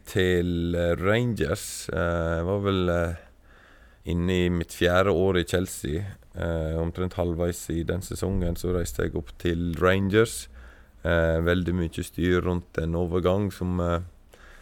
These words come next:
eh, vart veldig mye fokus på. Det vart en veldig dyr overgang. Eh, og med sånne ting så følt, kom det også, eh, veldig mye press.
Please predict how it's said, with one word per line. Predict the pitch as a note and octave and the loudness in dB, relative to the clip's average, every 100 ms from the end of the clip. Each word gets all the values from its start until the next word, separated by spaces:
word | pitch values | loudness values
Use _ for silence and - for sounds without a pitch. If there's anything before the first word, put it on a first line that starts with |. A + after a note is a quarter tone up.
| - - - - | -20 -20 -12 -4
eh, | E2 E2 D#2+ D#2+ D#2 D2+ D2 | -2 0 0 -2 -2 -4 -6
vart | C#2+ C#2 E2+ - - - - | -6 -4 -4 -4 -16 -18 -4
veldig | F2 F#2 F#2 F#2 | 0 2 2 2
mye | F2+ - F#2 | 2 0 -2
fokus | - F#2+ - G#2 - | -2 -6 -2 -4 0
på. | G#2 A2+ A2 | 4 6 8
Det | F#2 | 6
vart | F#2 - E2 | 2 0 -2
en | F2 F2 | 0 2
veldig | E2+ F2 F2 D#2 | 2 0 0 0
dyr | F#2 F#2+ F#2 | 2 4 6
overgang. | F#2+ F#2+ F#2+ F#2+ G#2 A2 A2 - - - - - - - - - | 6 6 4 6 4 2 -4 -10 -20 -20 -20 -20 -20 -20 -8 -2
Eh, | E2+ E2+ E2+ E2+ E2+ | 0 2 2 0 0
og | - F#2 G2+ | 2 2 4
med | F#2 F2+ | 4 4
sånne | F#2 F#2+ F#2+ | 2 0 0
ting | F#2 | -2
så | F#2 F#2 | 0 -2
følt, | F2+ F2 - - - | 0 0 -2 -18 -10
kom | - F#2+ F#2+ | -2 2 4
det | F#2 | 4
også, | F2+ E2 | 4 2
eh, | F2+ | 2
veldig | F2 F#2 F#2 F#2+ | 2 2 2 2
mye | G2 F#2 E2+ - | 2 0 -2 0
press. | G2 C3+ - - - | 2 2 0 -6 -10